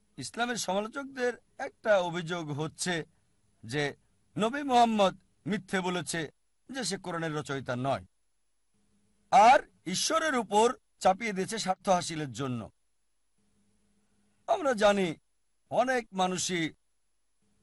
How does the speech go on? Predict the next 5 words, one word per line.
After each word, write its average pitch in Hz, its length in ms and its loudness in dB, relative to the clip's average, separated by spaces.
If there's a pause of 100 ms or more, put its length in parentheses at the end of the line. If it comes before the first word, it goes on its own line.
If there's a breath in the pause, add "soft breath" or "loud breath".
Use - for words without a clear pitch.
(440)
তারা 277 280 2
নিজেকে 190 580 -2 (500)
নবী 262 260 0
দাবি 226 280 2
করেছিল, 165 540 -4